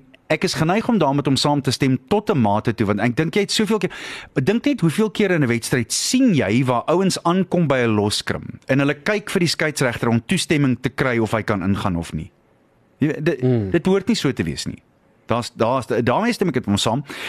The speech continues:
Speaker 1: En dan sy vierde punt is, jy mag nie uitskop in algemene spel enige plek in die veld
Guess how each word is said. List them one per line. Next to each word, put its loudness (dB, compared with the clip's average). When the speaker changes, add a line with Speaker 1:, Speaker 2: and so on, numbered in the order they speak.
Speaker 1:
En 2
dan 0
sy 0
vierde 0
punt -2
is, -2
jy 2
mag 0
nie 2
uitskop -2
in 0
algemene 2
spel 0
enige 0
plek -2
in 0
die 0
veld -4